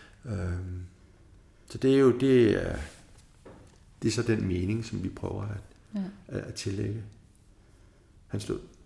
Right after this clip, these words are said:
Speaker 2: Og giver det dig, giver det mening for dig?
Speaker 1: Ja, altså det er jo fantastisk, at vi får historier fra, fra folk, der skriver til os og siger, at, øh, der var, ja, en historie, som virkelig, øh, har, har hængt fast, var en mor,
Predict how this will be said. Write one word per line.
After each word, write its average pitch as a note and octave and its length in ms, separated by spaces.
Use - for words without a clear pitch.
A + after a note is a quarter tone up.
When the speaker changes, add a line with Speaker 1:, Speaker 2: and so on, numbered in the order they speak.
Speaker 2:
Og F#3 240
giver A#3 180
det A3 100
dig, G3 240
giver A#3 120
det G#3 100
mening G3+ 300
for - 60
dig? E3+ 280
Speaker 1:
Ja, B2+ 80
altså G#2 180
det G#2+ 60
er G#2+ 60
jo G#2+ 140
fantastisk, B2 580
at G2+ 120
vi G2+ 80
får G2 180
historier A2 640
fra, A2 400
fra A2 140
folk, A#2 200
der B2+ 60
skriver G#2+ 260
til G#2+ 200
os - 300
og A2 60
siger, A2+ 340
at, F#2 280
øh, F#2+ 260
der - 60
var, G#2 140
ja, G2 260
en C3 200
historie, G#2 340
som G2+ 200
virkelig, A#2 300
øh, F#2+ 260
har, G2 320
har - 260
hængt G#2 200
fast, - 400
var G#2 100
en G2+ 100
mor, G#2+ 320